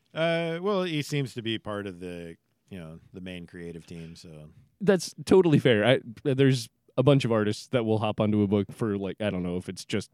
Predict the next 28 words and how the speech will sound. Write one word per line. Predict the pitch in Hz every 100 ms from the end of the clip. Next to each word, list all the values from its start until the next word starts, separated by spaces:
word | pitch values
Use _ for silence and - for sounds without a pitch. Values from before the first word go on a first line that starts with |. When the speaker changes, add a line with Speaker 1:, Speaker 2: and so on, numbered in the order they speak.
| -
Speaker 2:
for | - 104
the |
hype | 90 101 90
itself | 98 - 92 92 -
or | 92 95
they're | 90 90
just, | 95 -
like, | 90 -
only | 104 98
agree | 95 95 92 90
to | -
do, | 90 95 90 90 90 -
you | 104
know, | 90
like, | 92 90
a | 98
limited | 110 110 101 98 92
run | 98
at | 92
the | 92
beginning | 101 101 95
of | 92
a |
book | 95 92 92
and | 95
then | 90
move | 90 95
on. | 90 90 98